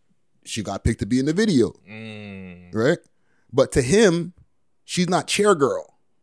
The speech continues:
Speaker 2: Oh, okay. I see what you're saying. I see what you're
Speaker 1: You feel
Speaker 2: saying.
Speaker 1: me?
Speaker 2: Yeah, yeah,
Speaker 1: She
Speaker 2: yeah.
Speaker 1: just,
Speaker 2: I
Speaker 1: "Oh,
Speaker 2: don't
Speaker 1: look
Speaker 2: know
Speaker 1: at this
Speaker 2: you from
Speaker 1: nice white thing," but she's actually Brazilian or whatever she is. Put her on, you know, pick her too.
Speaker 2: Mm.
Speaker 1: Right? But it's, it's not like,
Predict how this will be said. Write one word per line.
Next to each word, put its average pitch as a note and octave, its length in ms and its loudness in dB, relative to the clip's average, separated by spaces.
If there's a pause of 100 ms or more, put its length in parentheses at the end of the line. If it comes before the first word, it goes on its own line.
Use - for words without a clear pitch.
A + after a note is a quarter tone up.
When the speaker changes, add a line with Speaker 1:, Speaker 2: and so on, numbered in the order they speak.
(160)
Speaker 2:
Oh, G#2+ 240 -4
okay. G#2 200 -4
I G#2 60 -2
see C3+ 140 -4
what A2+ 60 -4
you're G#2 100 -8
saying. G2+ 220 -8
I G2 80 -10
see A2 160 -12
what G2+ 60 -10
you're F#2+ 80 0
Speaker 1:
You C#3+ 60 4
feel G#3 220 6
Speaker 2:
saying. A3+ 200 2
Speaker 1:
me? G#2+ 60 -6
Speaker 2:
Yeah, G#2 160 -2
yeah, F#2+ 180 -4
Speaker 1:
She F#2 60 -4
Speaker 2:
yeah. F3 60 0
Speaker 1:
just, F#3 120 4
Speaker 2:
I - 40 -4
Speaker 1:
"Oh, A3 60 4
Speaker 2:
don't E3 100 6
Speaker 1:
look F#3 100 8
Speaker 2:
know - 40 10
Speaker 1:
at G3 40 8
this F3+ 100 6
Speaker 2:
you - 40 -4
from - 40 -4
Speaker 1:
nice F3 300 2
white E3+ 300 2
thing," D3+ 220 2
but C3 120 -2
she's C#3 160 -2
actually C#3+ 320 0
Brazilian C3 720 2
or B2+ 80 4
whatever B2+ 320 4
she A#2+ 180 -2
is. A#2 240 -2 (760)
Put E3+ 160 8
her D#3 160 4
on, A2 200 4
you A#2 100 0
know, B2 100 -2
pick - 200 -6
her C#3+ 140 4
too. C3 260 -2 (160)
Speaker 2:
Mm. G#2+ 400 -14 (140)
Speaker 1:
Right? A#2+ 240 2
But A#2+ 200 0
it's, B2+ 140 0
it's C3 160 -4
not D3 160 -2
like, C3 220 0